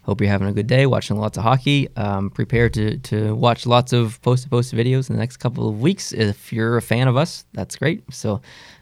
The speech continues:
um, yeah, we'll, we'll s-, oh, one thing. Congratulations to Jesus Price on Discord,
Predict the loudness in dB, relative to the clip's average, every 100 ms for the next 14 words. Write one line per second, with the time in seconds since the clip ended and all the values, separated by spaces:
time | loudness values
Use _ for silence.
0 | -8 -6 -2 -2 -4 -8 _ _ -6 -2
1 | -2 -2 _ _ -16 -8 -6 -6 -6 -6
2 | -8 -10 2 4 4 -6 -20 _ _ _
3 | _ _ 0 2 2 4 6 6 6 0
4 | 0 -2 -2 0 0 0 -2 0 0 0
5 | -2 0 0 -2 2 2 2